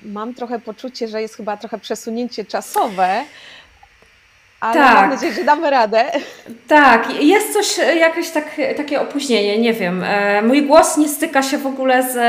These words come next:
Speaker 2: z audio. To u ciebie też tak jest?
Speaker 1: Tak, troszeczkę coś tu nam
Speaker 2: No
Speaker 1: się
Speaker 2: właśnie
Speaker 1: przesuwa,
Speaker 2: jest,
Speaker 1: ale
Speaker 2: przesuwa. No nie, nie wiem. Mam nadzieję, że
Speaker 1: Mam
Speaker 2: będzie okej. Mam nadzieję, że wytrzymacie <laughs> to. E, dobrze, więc, e, Moniko, powiedz, powiedz nam proszę, e, trochę o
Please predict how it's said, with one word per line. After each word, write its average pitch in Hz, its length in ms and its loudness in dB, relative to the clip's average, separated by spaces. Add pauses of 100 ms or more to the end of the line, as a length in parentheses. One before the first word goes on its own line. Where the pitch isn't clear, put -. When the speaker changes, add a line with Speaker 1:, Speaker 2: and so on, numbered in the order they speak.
(280)
Speaker 2:
z - 40 -8
audio. 196 480 0
To 196 100 -10
u 226 100 -8
ciebie 247 200 -6
też 254 180 -6
tak 262 200 -8
jest? - 500 -8 (680)
Speaker 1:
Tak, 208 260 -2
troszeczkę - 480 -16
coś 294 200 -12
tu 285 120 -14
nam 240 120 -8
Speaker 2:
No 294 80 -8
Speaker 1:
się 302 80 -4
Speaker 2:
właśnie 294 420 -4
Speaker 1:
przesuwa, 233 280 -2
Speaker 2:
jest, 226 140 -4
Speaker 1:
ale 214 180 -4
Speaker 2:
przesuwa. 226 640 -4
No 226 120 -2
nie, 247 220 -2
nie 240 180 0
wiem. 180 340 -6 (260)
Mam 247 200 0
nadzieję, 262 360 2
że 262 60 2
Speaker 1:
Mam 277 80 0
Speaker 2:
będzie 254 300 0
okej. 185 400 -2
Mam 233 160 -2
nadzieję, 269 340 4
że 277 120 2
wytrzymacie 269 960 2 (540)
<laughs> - 680 4
to. 262 280 2 (460)
E, 233 640 10
dobrze, 330 320 6
więc, 302 200 -2
e, 311 200 4
Moniko, 349 380 2
powiedz, 311 420 0
powiedz 359 400 -4
nam 202 160 -4
proszę, 185 600 -4
e, 185 400 -2
trochę 180 460 -6
o 180 240 -6